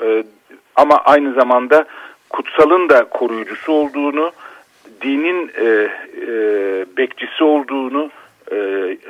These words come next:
anayasa, e, da belirtiliyor. Bunlar yanılmıyorsam bin dokuz yüz elli dokuz Anayasası'ndaki ifadelerin, e, benzeri ifadeler. E, diğer taraftan ilginç bir tartışma yaşandı pazar günü.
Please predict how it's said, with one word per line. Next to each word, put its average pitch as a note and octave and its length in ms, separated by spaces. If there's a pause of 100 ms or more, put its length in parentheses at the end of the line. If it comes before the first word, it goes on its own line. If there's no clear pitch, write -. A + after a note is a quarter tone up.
(120)
anayasa, G2+ 640 (140)
e, G2 60 (1500)
da G#2+ 80 (720)
belirtiliyor. G3 540
Bunlar C3 400 (320)
yanılmıyorsam C3 600
bin A#2+ 120
dokuz A#2+ 220
yüz A2 80
elli A2 80
dokuz A2+ 220
Anayasası'ndaki A2 960 (400)
ifadelerin, A2 800
e, G2+ 480
benzeri G#2+ 560 (100)
ifadeler. F#2+ 640 (520)
E, A2+ 220
diğer F#3 180
taraftan F3+ 420
ilginç C#3+ 480
bir D#3+ 100
tartışma D#3 520
yaşandı G2 580 (300)
pazar A2+ 340
günü. A#2 320